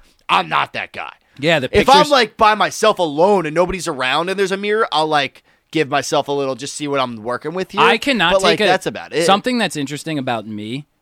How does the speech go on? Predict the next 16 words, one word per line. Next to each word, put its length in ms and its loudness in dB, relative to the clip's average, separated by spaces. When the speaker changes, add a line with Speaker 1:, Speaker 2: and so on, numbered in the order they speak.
Speaker 2:
is 140 -10
that 160 -2
it 100 -2
is 220 -6
literally 600 -4
impossible 640 -6
for 140 -12
me 280 -4
to 180 -12
take 260 -8
a 80 -8
selfie 720 -8
that's 180 -6
not 240 -2
a 80 -6
joke. 460 -14